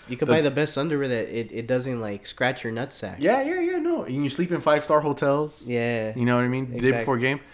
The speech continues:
Speaker 2: The, the most beautiful women are into you, so you don't know disappointment anymore. Disappointment is like a day of the past. Like, that, that, that, that doesn't exist anymore. So I can imagine the fucking power that these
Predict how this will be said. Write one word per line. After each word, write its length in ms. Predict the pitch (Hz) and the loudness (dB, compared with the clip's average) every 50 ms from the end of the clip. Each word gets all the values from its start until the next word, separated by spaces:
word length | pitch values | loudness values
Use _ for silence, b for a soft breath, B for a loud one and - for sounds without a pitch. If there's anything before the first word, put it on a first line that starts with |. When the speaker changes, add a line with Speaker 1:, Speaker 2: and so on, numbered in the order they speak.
| B B B B - | B B B B -12
Speaker 2:
The, 440 | 117 117 120 131 131 131 131 127 120 | -6 2 4 6 8 8 8 6 4
the 160 | 120 131 123 113 113 113 - _ _ - | 2 0 0 0 -2 -8 -18 _ _ -6
most 320 | 123 127 139 135 123 - - 104 110 - - _ | -2 0 0 0 0 -2 -8 -16 -18 -20 -16 _
beautiful 400 | - 139 160 170 170 170 165 151 | 4 6 8 8 8 6 4 2
women 380 | 135 147 151 147 143 139 131 123 | 2 2 2 2 2 2 2 2
are 100 | 117 113 120 | 2 2 2
into 240 | 135 147 143 - 127 | 0 0 -2 -6 -6
you, 340 | 113 110 110 107 107 107 - - - | -4 -4 -4 -4 -4 -6 -8 -14 -12
so 120 | - - 147 | -8 -2 0
you 80 | 175 | 4
don't 340 | 185 214 208 160 120 120 117 | 4 4 4 4 4 2 4
know 400 | 123 135 143 143 139 131 123 113 | 4 4 6 6 4 4 2 0
disappointment 720 | 107 123 120 - 110 - - - 160 - - 104 101 101 | -2 -4 -6 -6 -8 -10 -6 -6 -6 -4 -4 -6 -6 -4
anymore. 460 | 110 107 104 104 101 104 101 95 95 98 - - - - - | -4 -4 -4 -4 -4 -4 -6 -6 -6 -8 -12 -14 -16 -10 -4
Disappointment 720 | - 135 - - - - 156 165 175 170 170 165 147 120 123 | 0 2 2 2 4 6 8 8 8 8 6 6 4 4 2
is 280 | 123 113 110 - - | 2 2 0 -2 -2
like 160 | 123 117 - | -2 0 0
a 40 | 127 107 | 0 2
day 180 | 95 117 123 | 6 8 8
of 140 | 123 120 101 | 8 6 4
the 60 | 101 | 0
past. 460 | 92 - 123 107 95 87 92 - - - - - _ _ _ _ _ _ _ _ _ | -2 0 2 2 2 0 -4 -8 -16 -20 -20 -20 _ _ _ _ _ _ _ _ _
Like, 100 | - 117 131 | -8 2 4
that, 140 | 147 135 117 | 4 6 8
that, 220 | 143 139 135 - | 8 6 8 8
that, 220 | - 143 139 123 - | 10 10 10 8 8
that 80 | 143 131 | 4 4
doesn't 240 | 135 127 120 131 120 | 4 4 4 4 4
exist 340 | 113 110 120 131 123 - - | 4 4 4 2 2 2 -2
anymore. 380 | 107 104 98 98 98 98 104 - - - _ _ b b b b b b b b b b b b b b | -4 -4 -4 -8 -8 -10 -14 -16 -20 -20 _ _ b b b b b b b b b b b b b b
So 260 | - - 139 135 131 | -6 2 6 8 8
I 80 | 131 131 | 8 8
can 160 | - - 160 | 6 2 0
imagine 680 | 151 135 127 131 135 139 139 131 131 127 120 113 110 104 | 0 2 4 4 6 6 4 4 2 2 2 2 2 0
the 80 | 110 | -2
fucking 400 | 98 - 135 127 123 - 117 104 98 - | 2 4 2 2 4 2 -2 -2 -4 -6
power 300 | - - 120 123 120 113 110 | 0 4 6 6 6 6 4
that 160 | 107 101 98 | 2 0 0
these 240 | 117 113 104 104 | -2 -2 -2 -2